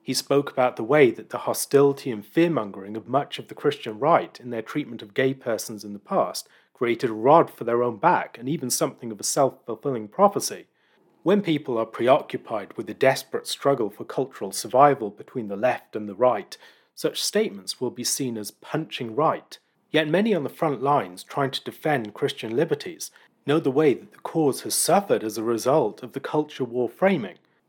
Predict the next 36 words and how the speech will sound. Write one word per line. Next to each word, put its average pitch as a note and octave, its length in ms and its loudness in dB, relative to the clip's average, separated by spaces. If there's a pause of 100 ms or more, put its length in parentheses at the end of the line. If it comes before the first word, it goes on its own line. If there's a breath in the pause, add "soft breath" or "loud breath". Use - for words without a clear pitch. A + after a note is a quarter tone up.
(140)
As A2+ 160 0
Christians B2 540 -2
have A2 180 -8
reacted B2 720 -2 (120)
out A2+ 140 -4
of - 100 -20
hostility C3 840 4
and F#2 140 -12 (100)
fear, A2 360 -2 (380 soft breath)
other C#3+ 220 4
groups C3+ 460 0
have - 160 -8
responded B2 560 -2
in A2+ 100 -8
kind. G#2+ 480 -4 (360 soft breath)
However, B2+ 340 6
on A#2+ 180 -2
other F3+ 240 4
occasions G2+ 640 -6
where C3 140 4
Christians B2 600 -4
have B2 160 -8
not E3+ 360 2
taken G#2+ 420 -4
such - 360 -8
a A#2 160 -4
reactive A2+ 560 -6
approach - 580 -12 (240 soft breath)
and B2 100 -10
have A#2 140 -8
not E3 280 4
led D3 380 2
with A2+ 180 -6
hostility A#2 720 -2
and G2 140 -12
fear, D#3 400 -2